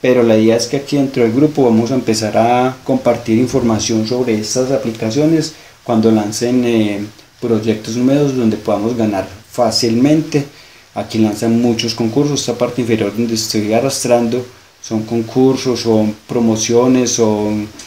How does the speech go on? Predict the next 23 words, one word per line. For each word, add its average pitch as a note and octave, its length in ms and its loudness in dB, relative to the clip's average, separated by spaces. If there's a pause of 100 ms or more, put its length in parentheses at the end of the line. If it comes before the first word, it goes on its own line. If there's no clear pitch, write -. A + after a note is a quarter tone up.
(240)
eh, G#2+ 320 0
la G#2+ 100 2
verdad G#2 360 0
hay, G#2+ 340 0
hay A#2+ 120 -2
muchas B2 400 2
aplicaciones A2 480 -2
que A#2 120 -4
sacan A2 380 -4
donde A2+ 240 0
van G#2 260 -2
a, A#2 360 -4
eh, G#2 280 -4 (120)
regalar A2 460 -2
token B2 460 -2
gratis, B2 520 0
entonces A2 340 -4
hay A2+ 60 -4
que A#2+ 80 -8
estar A#2 160 -6
pendientes B2 560 -4
de C#3 240 4
estos C3+ 340 -4